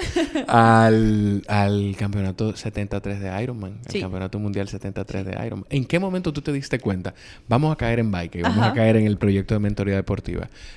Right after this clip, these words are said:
Speaker 2: Pero ¿en qué momento tú te diste cuenta que tú tenías algo de talento para hacer triatlón?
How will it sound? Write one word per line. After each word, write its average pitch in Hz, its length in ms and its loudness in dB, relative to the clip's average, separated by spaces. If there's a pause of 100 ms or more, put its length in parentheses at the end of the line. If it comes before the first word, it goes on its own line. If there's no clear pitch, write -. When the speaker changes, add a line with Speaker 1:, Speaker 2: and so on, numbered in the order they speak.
(120)
Speaker 2:
Pero 120 140 4
¿en 113 80 2
qué 139 80 0
momento 147 340 2
tú 131 80 -4
te 135 120 0
diste 127 300 -2
cuenta 95 300 -2
que 95 100 -6
tú 104 100 -6
tenías 110 440 -4
algo 113 300 0
de 110 80 0
talento 101 540 -2
para 98 180 -4
hacer 92 300 -8
triatlón? - 520 -6